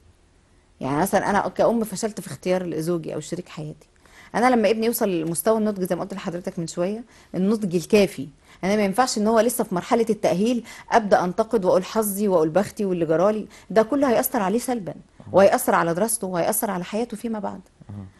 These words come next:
Speaker 1: أنا المفروض إن أنا ل-، لو لا قدر الله الظروف وصلتني إن أنا أقعد عشان خاطر أولادي، وده بتحصل في كتير جدًا من البيوت، بتبقى حفاظًا على حقوقهم، حفاظًا على إنها مش عايزة تشوه،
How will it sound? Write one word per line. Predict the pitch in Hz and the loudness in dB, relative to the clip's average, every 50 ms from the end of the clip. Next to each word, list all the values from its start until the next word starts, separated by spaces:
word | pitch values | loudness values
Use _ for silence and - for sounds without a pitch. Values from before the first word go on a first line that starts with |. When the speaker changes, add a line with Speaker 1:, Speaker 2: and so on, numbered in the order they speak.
| - - | -10 -4
Speaker 1:
أنا | 165 202 226 | -2 0 2
المفروض | 226 214 190 185 - 226 220 208 | 2 2 0 0 -2 -6 -4 -4
إن | - 185 196 | -4 -2 -2
أنا | 214 233 - - - | -2 -2 -4 -6 -4
ل-، | - 170 175 - - 170 | -2 0 0 0 2 4
لو | 196 233 240 | 4 6 6
لا | 220 | 4
قدر | 214 - 220 208 190 190 180 | 2 0 -2 0 2 2 2
الله | 180 175 190 - | 2 2 2 2
الظروف | - 190 175 - 214 214 226 214 - - - - - - - - - | 2 0 -2 -2 0 0 0 0 -4 -18 -20 -20 -20 -20 -20 -6 2
وصلتني | - 208 208 - - 220 214 240 233 226 214 185 | 2 4 4 4 4 4 6 4 4 2 0 0
إن | 185 196 | 2 2
أنا | 202 208 | 2 2
أقعد | 196 190 170 | 2 2 0
عشان | 175 180 - 214 | -2 -2 -2 -6
خاطر | - - 220 208 214 - - | -2 0 0 0 0 0 -2
أولادي، | 147 165 170 190 214 208 214 | -2 0 2 2 2 2 2
وده | 190 220 | 0 0
بتحصل | 214 - 233 - - 208 175 | -2 -4 -6 -6 -4 -4 -6
في | - - | -8 -12
كتير | - - - 220 214 | -14 -4 0 0 0
جدًا | 180 175 196 160 156 156 160 160 _ _ _ - - - - 165 | 2 0 -4 -2 -2 -6 -6 -6 _ _ _ -20 -20 -12 -4 -2
من | 175 185 | 0 0
البيوت، | 175 165 156 180 180 190 220 208 | 0 0 2 2 2 2 2 0
بتبقى | 190 196 - - - - | -2 -2 0 0 0 0
حفاظًا | - 190 208 202 214 | -2 -2 0 0 2
على | 196 175 151 156 160 | 0 0 0 -2 -2
حقوقهم، | 165 - - 190 202 170 202 202 196 190 - - - - - - | -4 -2 0 2 2 4 2 2 0 -2 -4 -10 -20 -20 -16 -6
حفاظًا | - 196 175 214 208 233 214 196 | -4 0 2 2 4 4 4 4
على | 185 180 175 175 | 4 4 2 2
إنها | 175 180 202 214 220 196 175 | 0 0 0 2 2 0 0
مش | 180 180 175 170 - | 0 0 -2 0 2
عايزة | 196 208 208 196 202 | 2 2 4 2 0
تشوه، | 202 - 226 214 214 202 190 180 | 0 0 0 2 2 2 0 0